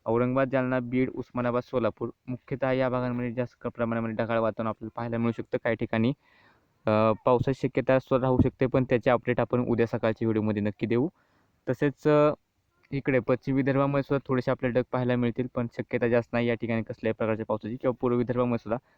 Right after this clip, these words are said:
तुरळक ढग दिसले तर दिसतील, मात्र या ठिकाणी सुद्धा कसल्याही प्रकारची पावसाची शक्यता नाही आहे. तर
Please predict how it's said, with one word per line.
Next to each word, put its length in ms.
तुरळक 200
ढग 180
दिसले 320
तर 40
दिसतील, 340
मात्र 300
या 160
ठिकाणी 280
सुद्धा 240
कसल्याही 300
प्रकारची 380
पावसाची 420
शक्यता 340
नाही 300
आहे. 100
तर 100